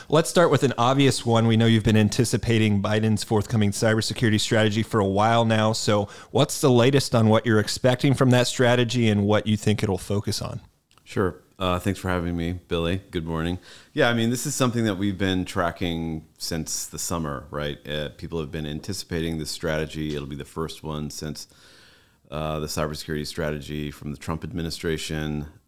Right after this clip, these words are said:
Speaker 2: Um, and everything we've been hearing is it's going to be a more muscular, more forceful strategy,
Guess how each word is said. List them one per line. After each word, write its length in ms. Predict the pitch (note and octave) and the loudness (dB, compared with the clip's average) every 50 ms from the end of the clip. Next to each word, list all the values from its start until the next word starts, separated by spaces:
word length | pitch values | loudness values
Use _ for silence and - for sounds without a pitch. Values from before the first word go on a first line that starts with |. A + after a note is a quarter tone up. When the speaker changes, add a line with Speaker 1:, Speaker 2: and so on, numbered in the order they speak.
| _ - | _ -12
Speaker 2:
Um, 560 | D2+ D2 C#2+ D2 C#2+ C#2+ C#2+ C#2+ C#2+ C#2+ - _ _ - - - _ _ _ _ _ - | -10 -8 -8 -6 -6 -6 -8 -8 -8 -10 -14 _ _ -20 -20 -20 _ _ _ _ _ -2
and 140 | G#2 G#2+ A2 | 0 0 2
everything 420 | A2+ A#2+ B2+ C#3+ C3 - C3+ B2+ A#2+ | 2 2 0 0 0 0 2 2 2
we've 220 | A#2 A2+ A2 - | 2 2 0 0
been 140 | A#2 G#2+ G2+ | 0 0 0
hearing 440 | G2 G2+ G2+ G#2 G2+ G2+ G2+ G2 F#2 | 0 0 2 2 2 2 0 0 0
is 180 | F#2 E2+ D#2 | -2 -2 -4
it's 200 | E2 E2 - - | -6 -8 -8 -10
going 260 | - - F#2+ F#2 F#2 | -6 -4 -2 -2 -2
to 60 | F2+ D#2 | -4 -4
be 340 | F#2 F2+ F2+ F2 F2 E2+ | -4 -4 -4 -4 -4 -4
a 140 | - E2 D#2 | -4 -6 -6
more 220 | D#2 D#2+ D2+ D2 D2+ | -6 -6 -6 -6 -4
muscular, 640 | D#2+ F#2 G#2 - - - F#2+ F#2+ F#2 F#2 F2+ F2+ | -4 -2 -2 -4 -4 -6 -4 -2 -2 0 -2 -2
more 440 | F2 E2+ D#2 D2+ D2+ D2+ D2 D2 - _ _ _ | -4 -6 -6 -6 -6 -6 -8 -8 -10 _ _ _
forceful 640 | - F#2+ G2+ F#2+ - - - - F#2 F#2 F#2 F#2 F2+ | -8 -6 -6 -6 -6 -6 -8 -6 -4 -4 -2 -4 -4
strategy, 1040 | E2+ - - - F#2+ F#2 F2+ F#2 F2 E2 D#2+ F2 F2+ F2+ F2+ F2+ F2+ F2 E2+ E2+ | -6 -6 -6 -4 -2 -2 0 -2 -2 -4 -6 -6 -6 -4 -4 -4 -6 -6 -6 -8